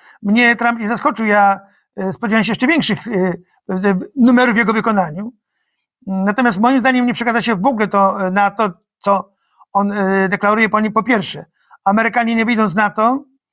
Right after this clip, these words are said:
ponieważ Amerykanie potrzebują nato. Przykład Morze Czerwone, gdzie Francuzi i Brytyjczycy wspierają flotę,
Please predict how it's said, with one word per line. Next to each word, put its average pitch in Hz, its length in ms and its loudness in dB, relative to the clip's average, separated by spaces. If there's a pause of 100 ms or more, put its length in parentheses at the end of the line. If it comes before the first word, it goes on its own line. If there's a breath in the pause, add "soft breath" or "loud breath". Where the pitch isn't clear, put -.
(280)
ponieważ 202 280 0
Amerykanie 214 420 2
potrzebują 208 360 2
nato. 190 400 -2
Przykład 220 360 -4
Morze 202 240 -2
Czerwone, 208 460 0
gdzie 180 300 -4 (360)
Francuzi 202 400 2
i 220 40 4
Brytyjczycy 196 480 -4
wspierają 196 580 2 (320)
flotę, 196 400 0